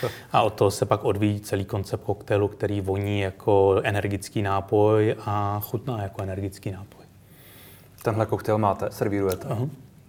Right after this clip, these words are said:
Speaker 1: S-,
Speaker 2: To se jmenuje
Speaker 1: jste
Speaker 2: Edison a v-, v-, servíruje se to v žárovce. A když, eh, si ho dáte na jazyk, tak vám brní jazyk, jako když lížete devítivoltovou baterku, když k tomu čichnete, tak to voní jako
Speaker 1: Hmm.
Speaker 2: energický nápoj.
Speaker 1: Hmm.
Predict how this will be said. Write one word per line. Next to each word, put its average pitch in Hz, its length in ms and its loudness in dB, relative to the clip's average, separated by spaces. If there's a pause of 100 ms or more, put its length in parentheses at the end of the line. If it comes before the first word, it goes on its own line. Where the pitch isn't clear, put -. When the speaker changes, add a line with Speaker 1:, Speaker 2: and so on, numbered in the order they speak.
(100)
Speaker 1:
S-, - 120 -14
Speaker 2:
To - 80 -14
se - 100 -6
jmenuje 113 220 4
Speaker 1:
jste 117 120 8
Speaker 2:
Edison 117 460 8
a 113 40 0 (260)
v-, - 40 -6 (160)
v-, 104 260 6
servíruje 104 400 4
se 104 120 -6
to 107 100 -4
v - 20 0
žárovce. 107 500 -2 (960)
A 107 40 -6
když, - 500 -6
eh, 104 300 4 (180)
si - 160 -6
ho 101 40 2
dáte 98 240 -2
na 101 140 0
jazyk, 104 380 -2
tak - 220 -6
vám 104 140 -2
brní 104 240 0
jazyk, 110 260 -2
jako 107 220 -4
když 107 180 -4
lížete 107 280 -2
devítivoltovou 107 580 -2
baterku, 117 440 -4
když 110 140 -2
k - 60 -20
tomu 107 180 -2
čichnete, 113 440 -6
tak 110 180 -10
to 117 100 -2
voní 107 260 0
jako 110 260 -4
Speaker 1:
Hmm. 127 120 -4
Speaker 2:
energický 107 500 0
nápoj. 117 280 -8 (760)
Speaker 1:
Hmm. 92 300 -6